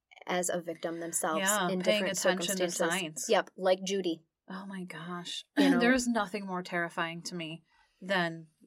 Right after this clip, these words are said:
Speaker 2: the, the situation with the human trafficking.
Speaker 1: I agree.
Speaker 2: It is very much real. It is very much swept under the rug, and it is,
Speaker 1: Yep.
Speaker 2: it is horrifying
Speaker 1: Yep.
Speaker 2: to me.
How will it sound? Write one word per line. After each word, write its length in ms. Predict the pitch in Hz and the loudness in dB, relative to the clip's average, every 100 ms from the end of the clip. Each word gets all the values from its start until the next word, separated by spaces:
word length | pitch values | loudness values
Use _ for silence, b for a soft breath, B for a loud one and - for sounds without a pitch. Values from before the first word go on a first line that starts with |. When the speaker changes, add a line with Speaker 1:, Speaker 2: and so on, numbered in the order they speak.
| - | -4
Speaker 2:
the, 220 | 190 160 - | 0 0 -2
the 120 | 175 | -4
situation 560 | - 175 170 160 156 165 | -4 -4 -4 -4 -6 -8
with 120 | 160 | -8
the 80 | 160 | -8
human 300 | 160 156 165 | -10 -10 -6
trafficking. 540 | 151 160 156 165 170 - | -4 -4 -8 -10 -12 -4
Speaker 1:
I 120 | 208 | 0
agree. 240 | 185 180 165 | 0 0 0
Speaker 2:
It 60 | 185 | 0
is 140 | 180 | 0
very 200 | 185 180 | 0 0
much 220 | 180 175 | -2 -6
real. 420 | 185 220 247 226 220 | -6 4 6 6 6
It 140 | 202 | 0
is 140 | 190 | -4
very 180 | 180 185 | -2 0
much 280 | 175 170 - | 0 -4 -4
swept 280 | - 165 - | 0 0 -2
under 160 | 170 | -4
the 100 | 165 | -2
rug, 300 | 170 202 196 | 0 2 2
and 140 | 185 175 | 0 -2
it 100 | 170 | -2
is, 240 | 175 - - | -2 -2 -2
Speaker 1:
Yep. 120 | 185 | 0
Speaker 2:
it 20 | |
is 200 | 180 - - - | 0 -2 -10 -6
horrifying 880 | 185 170 165 - 156 170 185 185 180 | -2 0 -2 -2 -4 -2 -4 -2 2
Speaker 1:
Yep. 180 | 180 - - | 2 0 -10
Speaker 2:
to 100 | - | -6
me. 260 | 175 143 | -4 -4